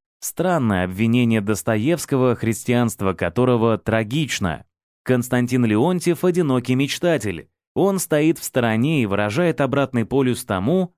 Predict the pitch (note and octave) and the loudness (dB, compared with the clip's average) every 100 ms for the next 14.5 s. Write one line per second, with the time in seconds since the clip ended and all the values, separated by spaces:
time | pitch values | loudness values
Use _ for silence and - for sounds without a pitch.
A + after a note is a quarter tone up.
0 | - B2+ C3+ A#2+ F#3 G3 F3+ F#3 E3+ B2+ | -2 0 2 0 0 -2 0 -2 0 0
1 | G#2+ C3 D#3+ C#3+ A#2 G#2+ A2+ - A2 G#2+ | 0 0 2 0 0 0 0 0 0 0
2 | G2 G2+ E2 D2 - _ _ _ - A#2+ | 0 0 -2 -4 -12 _ _ _ -2 0
3 | C#3 C3 - G#2+ C3 F#3+ D#3 A2 G2 A#2+ | 2 0 -2 0 2 2 0 -4 -2 0
4 | A2+ G#2 B2+ A#2 A#2+ - B2 - G2+ G#2 | 0 0 0 2 0 0 -2 0 -2 0
5 | G#2+ A#2+ C#3+ - E3 G#2 - - _ _ | 0 0 -2 -2 0 0 -4 -12 _ _
6 | _ D#3+ G3+ F3 F3+ - F3+ E3 D#3+ B2+ | _ 0 0 0 -2 0 -2 0 -2 0
7 | A#2+ A#2 G3+ G3 C#3+ B2+ B2 A#2+ A2+ D3+ | 0 0 0 0 0 0 0 -2 0 -2
8 | F3 - F#3+ F#3 D#3+ - A#2+ F3+ F3 D3 | -2 -2 0 0 0 -2 0 0 0 0
9 | F3 D3+ C3+ G#2+ G#2 F2+ B2+ D#3+ F3 D3 | 0 2 0 0 -4 0 0 2 0 0
10 | - G#2 G2+ G#2+ - B2 B2 A#2+ F2+ - | -4 -4 -2 -2 -4 -2 0 0 -2 -6
11 | _ _ _ - F3+ F#3+ F3 C#3+ C#3 A2+ | _ _ _ -4 0 2 2 0 -2 -2
12 | A#2 D#3+ B2+ A#2 D#3+ F3+ C#3 B2 A#2+ A2+ | -2 0 0 0 2 2 2 2 2 2
13 | A#2 C#3 C3+ A#2+ A#2 - A#2 C#3 C#3 - | 2 0 0 0 0 -2 -2 -2 -2 0
14 | D3+ G#2+ F#2 E2+ | 0 0 -2 -4